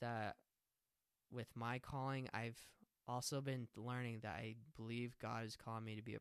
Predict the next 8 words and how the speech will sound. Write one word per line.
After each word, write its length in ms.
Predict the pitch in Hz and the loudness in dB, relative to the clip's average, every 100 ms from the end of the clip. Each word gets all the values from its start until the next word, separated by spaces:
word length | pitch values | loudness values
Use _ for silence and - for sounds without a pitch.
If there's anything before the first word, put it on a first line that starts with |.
| - | -4
prophet, 460 | - 110 - 120 - _ _ _ _ | -2 -2 -2 -2 -4 _ _ _ _
which 200 | 127 - | -4 -2
is, 160 | 110 113 | -2 0
like, 180 | 110 - 139 | -2 -4 -8
wild 680 | 120 139 165 165 160 151 - - - - - - - | -4 0 2 4 4 0 -8 -20 -20 -20 -20 -20 -6
and 120 | 123 | -6
crazy, 540 | - 156 151 147 147 143 | -2 4 6 6 4 2
but 400 | 143 127 120 | 4 4 4